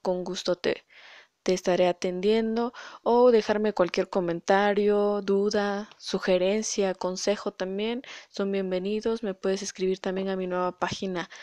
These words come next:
de Facebook, aparezco como Débora Tarot, y bueno, es un placer para mí leerte las cartas,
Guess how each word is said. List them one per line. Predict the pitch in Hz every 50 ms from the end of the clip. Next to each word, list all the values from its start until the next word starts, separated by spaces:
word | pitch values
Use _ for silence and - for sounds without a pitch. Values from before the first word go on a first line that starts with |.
| - - - - _
de | - 185 190 185
Facebook, | - - - 208 214 214 214 214 220 214 214 - - - - - - - -
aparezco | - 185 185 - 180 180 180 190 - - - 208 202 196
como | - 190 180 180 175 175 170 170 170 170
Débora | 185 196 190 202 185 175 180 -
Tarot, | - - - - - - 196 220 240 - _ - - - - - - _ _ _
y | - 196
bueno, | 185 196 208 214 220 220 233 240 262 - _ _ _ _
es | - 196 202 -
un | 214 208 196
placer | 208 190 196 202 202 202 -
para | - 196 190 190 190
mí | 190 196 202 214 226 - - - - _ _ _ _ _ _ _ -
leerte | - 190 190 190 190 190 175 - - 202 202
las | 190 185 185 - -
cartas, | - - 208 214 214 - _ - 240 247 240 - -